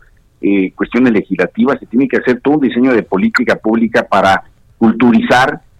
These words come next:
eh, que hagan, que hagan más ejercicios, que tengan mejores hábitos alimenticios, etcétera, y que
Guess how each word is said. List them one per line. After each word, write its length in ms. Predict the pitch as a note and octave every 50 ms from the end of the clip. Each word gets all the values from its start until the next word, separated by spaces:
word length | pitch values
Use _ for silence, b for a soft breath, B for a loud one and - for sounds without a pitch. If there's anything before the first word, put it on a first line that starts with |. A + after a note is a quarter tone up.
| _ _ -
eh, 320 | - A2 A2 G#2+ G#2 G2+ F#2 -
que 140 | A2+ A2+ A#2
hagan, 560 | B2+ B2+ B2+ B2+ B2+ B2 B2 A2+ G#2+ G#2+ G#2
que 120 | - A#2+
hagan 180 | A#2+ B2 B2 A#2+
más 100 | B2 A#2 -
ejercicios, 600 | A#2+ G2+ G2 G2 - - B2 C3 A#2 - C3+ A#2+ -
que 80 | A2+ -
tengan 260 | - A#2 B2 A#2+ A#2
mejores 320 | G#2+ G2+ - B2 A#2 A#2 -
hábitos 320 | A#2+ A2 A2+ - - G#2+ -
alimenticios, 680 | G2+ F2 F2 F2+ F#2+ F2+ - - A#2 A2+ A#2+ A#2+ G2 F#2
etcétera, 520 | F2 - - B2+ - - A#2+ B2 D3 D#3+ b b b b b b b _ -
y 380 | C3+ D3 E3+ F#3 G3 F3+ - -
que 120 | - C3